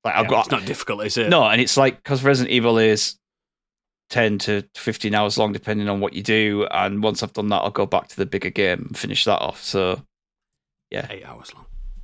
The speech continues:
Speaker 1: That's
Speaker 2: Oh,
Speaker 1: why
Speaker 2: actually, actually,
Speaker 1: it's
Speaker 2: that's
Speaker 1: not
Speaker 2: just reminded
Speaker 1: eight. It's eight hours long if you know where you're going.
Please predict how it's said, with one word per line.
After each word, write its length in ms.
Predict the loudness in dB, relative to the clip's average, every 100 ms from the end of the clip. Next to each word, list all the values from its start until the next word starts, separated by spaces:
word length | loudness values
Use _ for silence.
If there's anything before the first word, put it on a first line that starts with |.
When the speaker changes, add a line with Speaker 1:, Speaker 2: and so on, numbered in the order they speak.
| -8
Speaker 1:
That's 120 | -4
Speaker 2:
Oh, 40 |
Speaker 1:
why 180 | 0 2
Speaker 2:
actually, 220 | 2 0
actually, 300 | -2 -4 -4 -2
Speaker 1:
it's 80 |
Speaker 2:
that's 40 | 2
Speaker 1:
not 80 | 2
Speaker 2:
just 20 |
reminded 200 | 4 4
Speaker 1:
eight. 40 | 4
It's 100 | 4
eight 160 | 6 6
hours 180 | 4 4
long 160 | 2 0
if 220 | 0 0
you 120 | -2 -4 _
know 240 | 0 4 4
where 140 | 4
you're 120 | 2 2
going. 440 | 2 2 -2